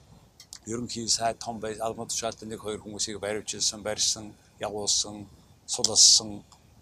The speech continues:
тэр худалдаа хөгжлийн банкны эзнийг баривчлаад бөөн дуу чимээ болоолээс одоо ярихаач болтсон.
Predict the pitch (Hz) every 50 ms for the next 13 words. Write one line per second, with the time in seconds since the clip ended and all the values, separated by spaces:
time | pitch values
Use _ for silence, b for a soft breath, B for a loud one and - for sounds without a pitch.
0 | - - - 98 101 98 92 95 101 107 - 104 110 110 101 101 95 - - 110
1 | 104 92 101 98 - - - 104 104 104 104 - - - 110 110 101 - - -
2 | - - - - 101 101 98 - - - - 107 104 92 87 98 107 107 101 -
3 | 104 104 92 - 107 107 104 98 92 90 90 87 101 101 98 95 95 - - 98
4 | - 104 101 98 98 101 - - 110 - - - 101 - - - - - - 107
5 | 104